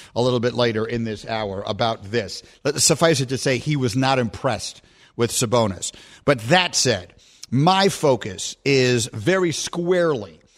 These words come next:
on a week from Thursday and Friday in Kansas City as I prepare for the third year to have the extraordinary privilege of hosting the N F L draft and our coverage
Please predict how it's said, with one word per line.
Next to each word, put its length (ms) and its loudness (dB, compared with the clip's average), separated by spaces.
on 140 -2
a 80 0
week 260 -2
from 200 0
Thursday 680 -2
and 220 -4
Friday 600 -2
in 160 -2
Kansas 440 0
City 380 -2
as 140 2
I 100 6
prepare 400 2
for 100 -4
the 140 0
third 340 -2
year 400 0
to 160 -6
have 240 2
the 160 -4
extraordinary 720 0
privilege 600 0
of 120 -2
hosting 560 0
the 300 0
N 140 2
F 180 0
L 300 0
draft 540 -4
and 100 -4
our 100 0
coverage 600 0